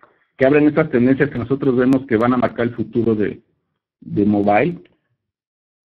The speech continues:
Eh, y bueno, en I B M tenemos una exper-, una estrategia definida en cuanto a,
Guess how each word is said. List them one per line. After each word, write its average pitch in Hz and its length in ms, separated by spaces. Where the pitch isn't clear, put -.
Eh, 110 880
y 143 120
bueno, 165 200
en 165 80
I 180 60
B 180 160
M 180 160
tenemos 156 320
una 165 120
exper-, 156 380
una 147 720
estrategia 139 920
definida 123 580
en 135 100
cuanto 113 340
a, 104 280